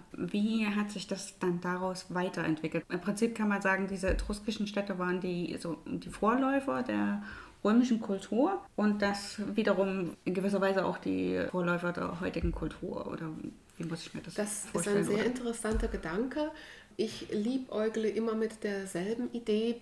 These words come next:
Speaker 2: Beweisen kann man, äh, sowas natürlich nicht, aber man kann es als eine Hypothese in
Speaker 1: Mhm.
Speaker 2: den Raum stellen. Wenn man sich die etruskische Städtelandschaft, diese sehr, sehr reiche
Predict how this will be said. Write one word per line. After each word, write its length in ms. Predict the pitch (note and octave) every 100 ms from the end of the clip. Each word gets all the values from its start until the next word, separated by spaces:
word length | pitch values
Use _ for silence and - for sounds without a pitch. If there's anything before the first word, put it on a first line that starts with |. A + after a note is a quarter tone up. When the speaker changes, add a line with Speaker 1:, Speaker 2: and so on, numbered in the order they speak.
| -
Speaker 2:
Beweisen 720 | G3 G3 F3+ D3 E3+ G3 G3+
kann 200 | G#3 G3+
man, 300 | G3+ G3 G3 - - -
äh, 200 | G3+ F#3+
sowas 380 | F#3+ F#3+ F#3+ F3+
natürlich 400 | F#3+ F3+ F#3 F3+
nicht, 340 | G#3 C4+ D4+ G#3
aber 200 | G#3 G3+
man 260 | G3 G3
kann 320 | G3 F#3 F#3 F#3
es 260 | F#3 - -
als 320 | F3+ F3 -
eine 220 | F3+ F3+
Hypothese 640 | F#3 F#3 F3+ G3 A3+ A#3
in 80 | G#3+
Speaker 1:
Mhm. 40 |
Speaker 2:
den 180 | A#3+ F#3+
Raum 220 | F3 A3+
stellen. 420 | C4 - A3+ A3 A3+ - - -
Wenn 100 | F#3+
man 120 | G3+
sich 180 | G3+ G#3
die 100 | -
etruskische 800 | F#3+ - A#3+ A#3 - A3+ A3+ G#3+ G#3 - - - A#3 B3 B3+
Städtelandschaft, 880 | G3+ F#3+ G3+ A#3 - F#3+ F3+ F3+ - - - -
diese 200 | F#3 G3+
sehr, 300 | G3 B3+ C4+
sehr 360 | C4 A3+ G#3 G3
reiche 500 | F#3+ G#3+ A3+ G#3